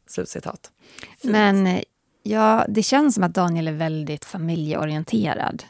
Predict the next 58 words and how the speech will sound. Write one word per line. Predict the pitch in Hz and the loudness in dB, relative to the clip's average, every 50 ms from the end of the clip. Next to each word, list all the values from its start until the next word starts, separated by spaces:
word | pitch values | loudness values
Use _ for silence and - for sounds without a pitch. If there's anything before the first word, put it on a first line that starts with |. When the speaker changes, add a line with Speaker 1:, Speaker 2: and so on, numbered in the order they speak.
| _ _ | _ _
Speaker 2:
Det | - 208 190 185 170 - 120 - - | -2 2 4 4 4 4 0 -2 -4
vet, | - - 175 - 147 - | -4 -4 -4 -6 -6 -4
det | - 202 190 190 | -2 2 2 2
är | 175 | 2
ju | - | 0
kronprinsessan | - - - 160 - - - - - - - | -2 -6 -6 -6 -6 -6 -6 -6 -4 -4 -6
också, | - - - - - - 180 - - | -6 -6 -6 -6 -6 -6 -6 -6 -4
enormt. | 180 175 175 165 - - - - - - - - - - _ - - - - - _ _ _ _ - - | -2 0 0 -2 -2 -4 -8 -10 -12 -14 -18 -20 -20 -20 _ -20 -20 -20 -20 -20 _ _ _ _ -14 -10
Ehm, | - 175 170 160 156 156 151 151 147 147 147 - - - | -8 -6 -4 -4 -4 -4 -4 -4 -4 -6 -6 -8 -10 -12
Speaker 1:
Jag | - | -10
Speaker 2:
och | - | -4
Speaker 1:
tänkte | - 220 202 185 220 | -2 -2 -2 0 -2
Speaker 2:
han | 233 | -4
Speaker 1:
också | 233 - 214 170 | -2 -4 -4 -2
på | 180 | 0
det, | 180 165 | 0 0
för | - 180 | 2 0
att | 170 - - 190 | -2 -2 -6 -10
precis | - 175 - 180 170 160 - - - | -8 -4 -2 -2 -2 -2 -2 -4 -2
när | 180 170 | -2 -2
de | 160 | -2
ska | - - | -2 -4
sätta | - - 180 - 226 226 | -4 -4 -2 -2 -2 -4
sig | - 220 185 | -2 -2 -2
ner | 170 160 | -2 0
och | 165 | 0
göra | 170 170 165 180 214 | 2 2 2 0 0
intervjun | 233 226 - 202 160 151 147 143 147 151 | 0 0 -2 -2 -4 -2 -2 -2 -2 -2
på | - 143 | -2 -2
Haga | 147 160 156 139 | -2 -2 -2 -4
slott | - 180 165 151 - | -2 -2 -4 -4 -4
så | - - 170 160 | -4 -4 -4 -2
kommer | - 180 170 165 | -2 -2 -2 -2
ju | 151 | -2
faktiskt | - - 156 - 156 139 - | -2 -4 -6 -6 -6 -8 -6
prins | - 160 147 - | -6 -6 -4 -2
Oscar | - 202 - - - - 160 151 151 147 147 _ _ _ _ _ | -2 -2 -2 -2 -2 0 0 0 0 0 -2 _ _ _ _ _
förbi | - - 185 165 220 - - - - _ - | -6 -2 2 4 2 2 2 -4 -14 _ -6
Speaker 2:
Mm. | - 202 196 185 180 180 - | -2 0 0 2 0 0 -2
Speaker 1:
och | - 175 - | -6 -8 -4
säger | - 170 165 160 160 | 0 2 4 4 4
hej. | 175 202 175 160 160 160 | 4 4 2 2 2 2
Då | 156 | 2
har | 165 160 | 2 2
han | 160 | 2
varit | 156 151 151 147 - | 2 0 0 -2 -4
på | - 160 | -6 -8
något, | 156 151 - - - _ - - - - - _ | -8 -8 -10 -12 -16 _ -20 -20 -20 -20 -20 _
något | - 175 170 165 151 - | -8 -6 -4 -4 -4 -4
fotbollsläger | - 175 160 - - 160 147 - 160 160 - - - - - - | -6 -6 -6 -4 -6 -6 -4 -2 -2 -2 -2 0 0 0 0 0
och | - 170 | -2 -2
då | 165 175 | 0 0
säger | 165 - - 220 214 202 180 | 0 2 2 2 4 4 2
ju | 165 156 156 147 | 2 2 0 -2
prins | - - 165 143 - | -2 -4 -6 -4 -2
Daniel | 156 160 160 156 151 151 | -2 -2 -2 -4 -4 -4
det | 165 156 156 | -2 -2 -2
att, | 156 - - | -4 -4 -10